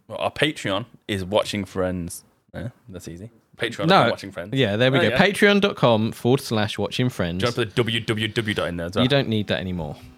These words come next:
Speaker 2: And also, you can find us at Facebook and Twitter. Well, if Twitter is still alive by the time you hear this, uh, at Watch Friends Pod, so you can find it when we release new episodes and when we do Patreon stuff.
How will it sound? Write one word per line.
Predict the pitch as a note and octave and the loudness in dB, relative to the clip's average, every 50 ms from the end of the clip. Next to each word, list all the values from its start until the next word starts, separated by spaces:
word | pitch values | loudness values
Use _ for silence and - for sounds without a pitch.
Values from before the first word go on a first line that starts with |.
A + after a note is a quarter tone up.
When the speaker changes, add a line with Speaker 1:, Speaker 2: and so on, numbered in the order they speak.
| _ _ _ _ - - - _ _ _ _ _ _ _ _ _ _ _ _ _ _ _ _ _ _ _ _ _ | _ _ _ _ -20 -20 -20 _ _ _ _ _ _ _ _ _ _ _ _ _ _ _ _ _ _ _ _ _
Speaker 2:
And | - B2 A2 G#2+ G#2+ G2+ | -2 -2 0 0 0 -2
also, | A2 G#2+ C3+ C3+ C3 - - C3+ B2 A#2 | -2 -2 -2 -2 -2 -2 0 2 2 4
you | A2 G#2 G#2 | 2 0 -2
can | - - G#2 F#2 | -4 -4 -6 -6
find | - - G#2+ G2+ G2 G2 F#2 | -4 -2 -2 -2 -2 -2 -4
us | G2 F#2+ - - - | -4 -6 -6 -8 -8
at | - - - | -10 -10 -14
Facebook | - - C3 B2+ A#2+ - - - B2 A2+ - - | -6 -2 -2 -2 0 -2 -4 -4 -4 -4 -2 -4
and | G#2 F#2+ | -6 -6
Twitter. | - - B2+ A#2 A#2+ A2+ A2+ A#2 A2 - - - | -2 -2 0 2 2 4 4 2 2 0 -4 -10
Well, | - A2+ G2+ E2+ D#2 - _ _ _ _ _ | -6 -4 -4 -4 -4 -8 _ _ _ _ _
if | G#2 - - _ _ _ _ _ | -12 -12 -12 _ _ _ _ _
Twitter | - - G#2 F#2+ F#2 F2+ | -6 -4 -4 -4 -4 -6
is | F#2 - - - - - _ _ | -8 -8 -10 -12 -14 -18 _ _
still | - - - G#2+ F#2+ | -12 -8 -6 -4 -4
alive | F#2 F#2 F#2 F2+ E2+ - | -2 -4 -4 -6 -6 -6
by | - F#2 | -6 -6
the | F2 F2 | -6 -6
time | - F#2 F2 F2+ | -8 -8 -8 -8
you | F2 | -8
hear | F#2+ F2+ F2 | -8 -8 -8
this, | F#2 F#2 - - - _ _ _ _ - | -8 -10 -12 -14 -20 _ _ _ _ -10
uh, | F#2 F#2 - - _ | -8 -8 -8 -6 _
at | A#2+ A#2 - - - - | -4 -4 -4 -4 -2 -2
Watch | A2 - - - | -2 -2 -4 -6
Friends | - A#2 A2 G#2+ - | -4 -4 -4 -4 -2
Pod, | - - D#3 E3 | 2 2 2 2
so | - - - | 2 -4 -6
you | G#2 F2+ | -8 -8
can | - G#2 - | -8 -10 -10
find | - G2 C#2 | -10 -10 -10
it | B1 | -10
when | F2+ F2+ | -10 -10
we | F2+ F2+ F2 | -10 -10 -10
release | E2+ F2+ F2 F2 - - | -10 -10 -10 -10 -10 -8
new | G2+ G2+ - | -8 -8 -6
episodes | - E3+ - - - E3+ D#3+ D#3 D#3 D3+ - - | -6 -8 -8 -4 -2 0 2 2 2 0 0 -2
and | A#2 G2 G2 | -2 -2 -2
when | F#2 F#2 F#2 | -2 -2 -4
we | F2+ E2 | -4 -4
do | - F2+ | -6 -8
Patreon | F2 - - B2+ - - - B2 A#2 A2+ | -8 -6 -6 -6 -6 -4 -4 -2 -2 -2
stuff. | - - - - A#2+ A#2 - - - - | -4 -6 -4 -2 -2 -2 -2 -8 -16 -20